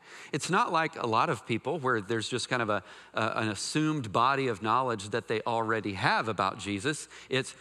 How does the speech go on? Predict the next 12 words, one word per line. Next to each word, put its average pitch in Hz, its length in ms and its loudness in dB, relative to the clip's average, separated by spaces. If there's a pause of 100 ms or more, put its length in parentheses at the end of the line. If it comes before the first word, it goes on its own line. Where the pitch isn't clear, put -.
(160)
you're 131 240 2
literally 202 560 2
having 175 340 0
to 165 100 0
tell 165 280 0
them 160 120 0
about 156 320 0
Jesus 104 520 -2
for 104 180 -2
the 107 80 -2
first 113 400 0
time. 80 340 -4